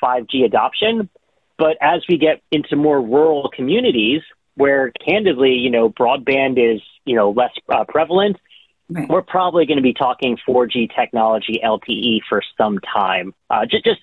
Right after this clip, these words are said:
Speaker 1: just reality. Um, but, you know, we're, we're, we're gonna ke-, continue to always get faster, lower latency, and cheaper. I mean, Moore's law is always in effect. When you think that, like, we can't get any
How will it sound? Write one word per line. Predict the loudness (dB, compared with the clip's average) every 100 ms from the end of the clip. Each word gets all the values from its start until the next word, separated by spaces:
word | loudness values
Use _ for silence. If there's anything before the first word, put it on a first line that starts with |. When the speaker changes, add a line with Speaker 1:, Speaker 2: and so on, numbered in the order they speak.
| -14 -20 -6
Speaker 1:
just | -4 0
reality. | 2 2 2 2 0 0
Um, | -2 -2 -4 -4
but, | -2 0
you | 0
know, | 0
we're, | 0 0 2
we're, | 2 0 -4 _ _
we're | -2 0
gonna | -2 -2
ke-, | -2 -2
continue | 0 -4 0 2 4
to | 2
always | 2 2 0 -2
get | -4 0
faster, | -2 -2 0 2 2 -2 _ -2
lower | 0 2 2
latency, | 0 0 -8 -6 -4 -4
and | -4
cheaper. | -4 -4 -4 -2 -2
I | 0
mean, | 2
Moore's | 2 2 2 0
law | 0 0
is | -2 0
always | 2 2 2
in | -2
effect. | 0 0 0 -2
When | -6
you | -4
think | -4 -2
that, | 0 0 0
like, | 0 0 -2 -16 -14 -10
we |
can't | -4 -4 0
get | 0
any | 0